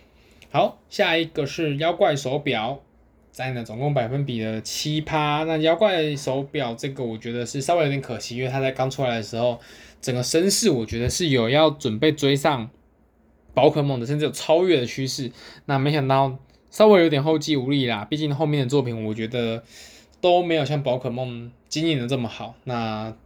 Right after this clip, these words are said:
目前整个排行榜掉到现在，我觉得稍微有点可惜。好，再下一名是卡比，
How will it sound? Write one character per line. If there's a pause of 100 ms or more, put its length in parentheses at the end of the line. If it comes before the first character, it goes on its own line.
(460)
目
前
整
个
排
行
榜
掉
到
现
在，
我
觉
得 (1600)
稍
微
有
点
可
惜。 (240)
好， (280)
再
下
一
名
是
卡
比，